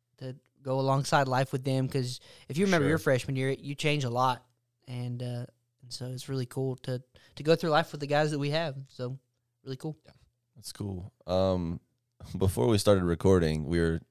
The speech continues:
Speaker 3: debating fun icebreaker questions, and we couldn't figure out a good one. And then Seth suggested a really crazy one. I'm just gonna ask him anyway,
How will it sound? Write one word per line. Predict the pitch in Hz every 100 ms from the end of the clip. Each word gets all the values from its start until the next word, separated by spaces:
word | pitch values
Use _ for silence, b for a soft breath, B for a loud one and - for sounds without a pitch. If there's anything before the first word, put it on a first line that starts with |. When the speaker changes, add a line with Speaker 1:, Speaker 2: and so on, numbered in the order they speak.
| -
Speaker 3:
debating | 87 82 98 90 82 85 - _ _
fun | - 98
icebreaker | 85 87 - 90 -
questions, | 80 82 80 - 80 78
and | 80 85
we | 85
couldn't | - 90 92
figure | 98 92 87
out | 82
a | 80
good | 90 85
one. | 85 80 80 - _ _ _
And | - 113
then | 107
Seth | - 117 117
suggested | - 104 92 98 95 92 82
a |
really | 92 87
crazy | - 92 87 85
one. | 82 80 80
I'm | 101
just | 101
gonna | 98
ask | 85 85 -
him | 85
anyway, | 82 80 82